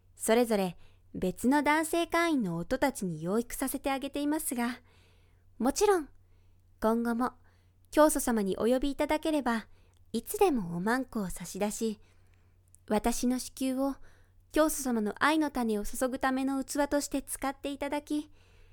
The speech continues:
五人でも、十人でも、教祖様の子孫を残すという女性としての役目を果たしたいと考えており、そのための美容やスタイル維持、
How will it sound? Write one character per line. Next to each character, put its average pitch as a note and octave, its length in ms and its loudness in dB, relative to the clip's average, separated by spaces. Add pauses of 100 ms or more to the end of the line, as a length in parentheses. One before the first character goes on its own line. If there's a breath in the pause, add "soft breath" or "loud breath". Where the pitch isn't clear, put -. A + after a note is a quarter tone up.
(280 soft breath)
五 G#3+ 180 4
人 C4+ 240 4
で C4+ 120 0
も、 A#3 220 -2 (560 soft breath)
十 C#4+ 340 2
人 G4+ 220 4
で D#4+ 120 4
も、 D4+ 180 4 (760 soft breath)
教 - 240 -2
祖 D#4+ 100 0
様 A#3+ 300 0
の A3+ 140 0
子 C#4+ 140 -2 (160)
孫 D#4+ 240 -2
を - 40 -2
残 A#3 260 -2
す D4+ 80 -4
と D4 140 2
い B3+ 140 0
う A3 60 -4
女 G#3+ 160 2
性 C4+ 220 -2
と D4 180 0
し D#4 60 -6
て E4+ 140 -2
の D#4 120 0
役 B3 260 -4
目 D4 180 2
を B3 100 -2 (460 soft breath)
果 A3+ 140 -4
た C4 180 0
し - 100 -6
た D4+ 140 -2
い D#4+ 100 -2
と C4 120 -10
考 G#3 340 -4
え C#4+ 140 0
て A#3 180 -4
お A#3 80 -2
り、 A3+ 180 -8 (1040 soft breath)
そ - 200 2
の A#3+ 120 2
た D4+ 120 2
め F4 120 4
の C4 180 0 (340)
美 G3 220 -2
容 G#3+ 220 4
や G#3+ 200 0
ス - 180 -14
タ G3+ 180 0
イ C4 80 0
ル C4 80 0
維 B3+ 120 0
持、 - 180 -8